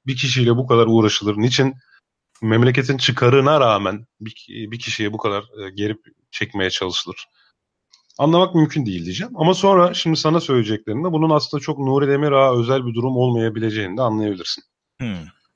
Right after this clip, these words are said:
Speaker 1: O da şöyle, dedim ya, otuz yedi yılında zaten böyle yatırım hamlelerimizin yoğun olduğu yıllar.
Speaker 2: Hı hı.
Speaker 1: Ee,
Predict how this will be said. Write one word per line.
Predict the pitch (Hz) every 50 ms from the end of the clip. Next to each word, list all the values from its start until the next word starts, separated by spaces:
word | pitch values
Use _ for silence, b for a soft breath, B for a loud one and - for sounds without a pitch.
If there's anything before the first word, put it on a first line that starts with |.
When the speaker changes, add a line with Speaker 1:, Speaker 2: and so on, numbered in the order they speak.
| _ _ _ _ _ _ _ -
Speaker 1:
O | 143 127 143
da | 180
şöyle, | 175 - 131 113 -
dedim | 139 170 196 143
ya, | 113
otuz | 110 113 - 143 135
yedi | 139 143 139 165
yılında | 139 127 123 123
zaten | 120 123 131 120 123 - 147 147 143
böyle | 131 123 120
yatırım | 123 123 123 123 - 135 135 117
hamlelerimizin | 117 110 104 98 95 92 95 92 98 110 127 165
yoğun | 156 135 131 131 127
olduğu | 113 98 90 87 90 87 85 - _ -
yıllar. | 107 98 92 107 160 202 - - - _ _ _ _ _ _ _ -
Speaker 2:
Hı | 143 135
hı. | 117 156 185 - _ _ _ _ _ - 117
Speaker 1:
Ee, | 110 107 104 101 101